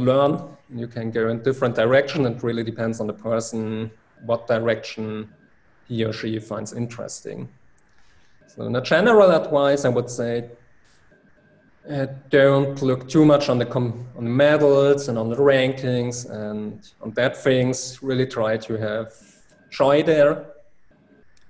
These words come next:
And really, when you start on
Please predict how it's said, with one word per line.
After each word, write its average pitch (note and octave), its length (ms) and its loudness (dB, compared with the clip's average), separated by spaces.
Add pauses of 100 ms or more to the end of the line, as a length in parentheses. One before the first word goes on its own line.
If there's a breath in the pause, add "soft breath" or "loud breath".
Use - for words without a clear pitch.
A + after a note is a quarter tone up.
(640)
And A#2 680 -2 (180)
really, C3+ 440 4
when A#2+ 220 0
you B2+ 40 -2
start D3+ 420 0
on - 80 -4